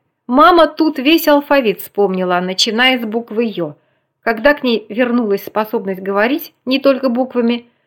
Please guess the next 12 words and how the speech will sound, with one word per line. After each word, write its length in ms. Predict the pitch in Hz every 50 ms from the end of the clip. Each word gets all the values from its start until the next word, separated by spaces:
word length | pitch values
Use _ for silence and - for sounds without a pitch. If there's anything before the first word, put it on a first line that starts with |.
| _
выпалила 640 | - 214 254 277 - 285 277 277 269 262 262 254 - -
с 120 | - -
лопатой 440 | - 233 220 220 - 226 220 220 220
наперевес: 520 | 220 220 214 233 233 226 226 208 190 185 - - _ _ _ _ _ _ _ _ _ -
«Ну 120 | 285 302
и 100 | 302 302
много 340 | 302 302 302 311 294 277 269
ты 100 | - 269
нарастила 560 | 254 262 254 254 254 - - - 277 269 269
в 60 | 262
своей 240 | - - 262 262 262
соломе». 560 | 254 - 262 254 254 254 247 240 240 240 240